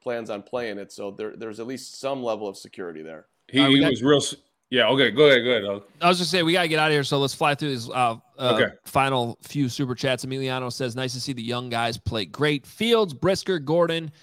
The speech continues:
Speaker 3: Smith, now trade the vets for draft capital. Um,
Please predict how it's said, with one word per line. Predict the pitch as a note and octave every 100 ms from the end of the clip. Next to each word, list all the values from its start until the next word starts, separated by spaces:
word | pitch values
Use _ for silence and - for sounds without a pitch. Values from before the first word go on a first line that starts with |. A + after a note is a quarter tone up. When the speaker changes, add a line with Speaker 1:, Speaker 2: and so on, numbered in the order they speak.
| _ _
Speaker 3:
Smith, | - - E3 E3 - - _ _ _ _
now | C3 D3+ D#3
trade | - E3 D#3 C#3
the | A#2+
vets | A#2+ D3 A#2 F#2+ - - - _ _ _ _
for | A#2 A2
draft | A#2 G#2+ - -
capital. | G2+ - - E2 - _ _ _ _ _ -
Um, | A2 G#2+ G#2 G#2 G2+